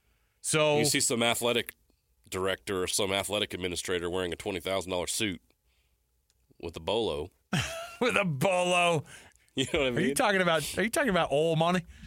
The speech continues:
Speaker 1: You talking about some of that Southern old money?
Speaker 2: I don't think it's all money. I think it's, I think it's
Speaker 1: Hey,
Speaker 2: C F P money.
Speaker 1: listen, listen. The amount of money that these, that are, that's being distributed to these schools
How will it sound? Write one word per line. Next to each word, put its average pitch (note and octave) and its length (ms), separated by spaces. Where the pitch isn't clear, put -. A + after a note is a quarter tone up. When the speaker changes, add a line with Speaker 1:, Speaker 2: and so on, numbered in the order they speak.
Speaker 1:
You F#3+ 60
talking A3+ 220
about G#3+ 180
some G#3+ 160
of G#3 60
that F#3 160
Southern F#3 280
old F#3+ 380
money? G3+ 240
Speaker 2:
I F#3 60
don't E3 160
think A2+ 160
it's - 100
all A2+ 260
money. E2+ 300
I G2+ 40
think A#2 240
it's, - 360
I F2+ 80
think A#2 160
it's - 380
Speaker 1:
Hey, A2 320
Speaker 2:
C - 340
F - 140
P D3+ 140
money. C3 100
Speaker 1:
listen, B2+ 400
listen. A#2+ 360
The A#2 60
amount C3 320
of E3 60
money C#3 280
that A2 140
these, G#2+ 260
that G#2+ 160
are, G#2 180
that's G#2 220
being A2+ 160
distributed A2 400
to G2+ 80
these G#2 160
schools F2+ 520